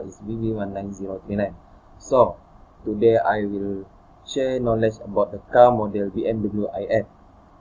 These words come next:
For the first time, a sport car take a holistic approach to sustainability throughout the value chain. Carbon fiber production and vehicle assembly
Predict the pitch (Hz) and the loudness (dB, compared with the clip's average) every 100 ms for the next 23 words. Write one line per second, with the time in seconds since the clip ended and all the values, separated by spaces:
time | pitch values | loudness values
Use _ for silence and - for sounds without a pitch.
0 | - - 101 101 - 147 - 104 113 120 | -8 -6 -4 -6 -8 -6 2 2 2 -8
1 | - - - - - - - 156 - 110 | -16 -20 -20 -16 -16 -6 -2 0 4 2
2 | 107 101 101 95 92 110 127 - 127 - | 2 -2 -2 -4 -4 -4 -4 -4 -6 -6
3 | - 101 110 104 - 101 95 - 131 - | -10 -6 -8 -8 -8 -6 -6 -6 -8 -4
4 | - 113 107 120 123 123 120 117 - - | -2 -2 0 -2 0 0 0 -2 -12 -12
5 | 120 131 - 104 104 98 98 98 101 117 | -2 0 4 2 2 -4 -6 -2 2 4
6 | 120 110 - 104 - - - - - - | 4 0 2 0 0 -20 -20 -20 -20 -20
7 | - - - 98 107 120 175 165 123 110 | -20 -20 -4 2 2 4 2 2 0 2
8 | 107 104 113 117 110 - 139 135 143 - | 0 0 0 2 2 -2 -6 -4 -6 -12
9 | - - - - 139 123 104 113 113 123 | -20 -18 -18 0 2 2 0 -4 -2 -2
10 | - 123 92 - 123 120 | 2 0 0 -4 -6 -4